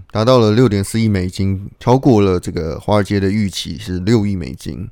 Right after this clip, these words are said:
基本上，它第三季的营收跟获利都有超越了华尔街的预期。那虽然说 Tinder 是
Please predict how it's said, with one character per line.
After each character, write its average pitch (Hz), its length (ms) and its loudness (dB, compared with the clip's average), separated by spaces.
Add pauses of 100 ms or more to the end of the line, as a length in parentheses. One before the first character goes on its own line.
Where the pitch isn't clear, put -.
(100)
基 135 100 -2
本 120 140 2
上， 120 180 4
它 117 300 2
第 123 140 -2
三 123 200 2
季 120 180 0
的 101 240 2
营 98 220 -2
收 104 220 0
跟 104 180 0
获 104 200 0
利 98 240 -2
都 98 240 2
有 78 480 -4
超 110 260 -4
越 107 140 0
了 87 120 0
华 95 160 -4
尔 95 120 -2
街 95 160 -4
的 85 80 -4
预 90 180 -8
期。 - 400 -18 (260)
那 107 160 -2
虽 170 140 0
然 156 100 6
说 147 220 4
Tinder 135 320 4
是 104 500 -2